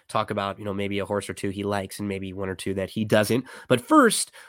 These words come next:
we wanna help, uh, we wanna have him help us with the race. And that's on the undercard for Friday. On the Kentucky Oaks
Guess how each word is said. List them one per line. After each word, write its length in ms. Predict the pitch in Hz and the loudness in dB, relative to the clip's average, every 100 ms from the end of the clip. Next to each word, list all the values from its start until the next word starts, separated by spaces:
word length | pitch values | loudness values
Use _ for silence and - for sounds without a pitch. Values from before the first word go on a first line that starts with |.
| - | 2
we 60 | |
wanna 240 | 147 151 135 | 6 6 6
help, 320 | 117 135 - - | 4 2 0 0
uh, 280 | 127 117 110 | 2 2 4
we 80 | 135 | 4
wanna 120 | 127 | 6
have 200 | 131 123 | 4 2
him 100 | 113 | 0
help 180 | 123 120 | 0 0
us 140 | 107 | 0
with 120 | 117 | 0
the 80 | 104 | 0
race. 380 | 107 98 - - | -2 -2 -6 -4
And 280 | 113 107 104 | -2 -2 0
that's 240 | 113 - | -2 2
on 120 | 127 | 2
the 100 | 113 | 2
undercard 560 | 110 113 110 - 107 104 | 2 0 0 2 2 2
for 100 | 98 | -4
Friday. 540 | - - 135 110 95 | -4 4 6 4 0
On 160 | 98 110 | -2 -4
the 80 | 104 | -4
Kentucky 420 | 107 104 113 110 | -4 -4 -4 -4
Oaks 240 | 110 101 | -4 -6